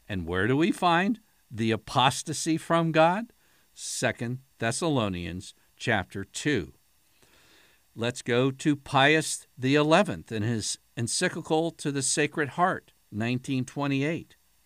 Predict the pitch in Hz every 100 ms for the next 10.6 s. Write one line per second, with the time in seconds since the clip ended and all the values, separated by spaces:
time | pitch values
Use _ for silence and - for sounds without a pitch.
0 | _ _ _ _ _ _ - 110 190 277
1 | - 185 180 196 196 - 135 135 135 -
2 | 180 151 78 - - _ _ _ - -
3 | 127 123 - 233 262 - - 240 214 120
4 | 101 104 165 214 208 202 - 175 165 160
5 | 117 - - 226 - - 143 123 143 143
6 | - - _ _ _ 160 160 151 - 185
7 | 208 240 262 240 165 185 185 - 165 139
8 | - 214 123 101 120 131 _ _ _ _
9 | 131 123 123 123 165 214 190 185 - 208
10 | 226 170 80 - - -